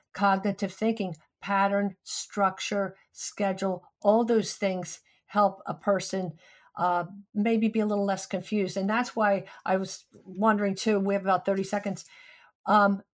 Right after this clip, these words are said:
physical medicine and rehabilitation doctors may play a role in helping people with cognitive decline, yes?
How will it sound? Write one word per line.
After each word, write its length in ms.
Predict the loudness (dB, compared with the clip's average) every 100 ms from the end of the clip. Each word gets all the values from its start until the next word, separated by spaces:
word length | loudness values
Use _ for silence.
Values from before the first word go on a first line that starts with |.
| _ _ _ 2
physical 320 | 2 2 2
medicine 400 | 4 2 2 0
and 80 | 2
rehabilitation 760 | 2 4 2 2 0 2 2
doctors 540 | 2 0 -2 -6 -6 -12 -14 -2
may 180 | 0 0
play 300 | 0 2 2
a 40 |
role 280 | 4 2 2
in 120 | 0
helping 380 | 0 -2 -2 -6
people 380 | -6 -4 -2 -2
with 200 | -2 -2
cognitive 600 | -2 -2 -4 -4 -4 -4
decline, 420 | -6 -4 -4 -4
yes? 400 | -4 -4 -8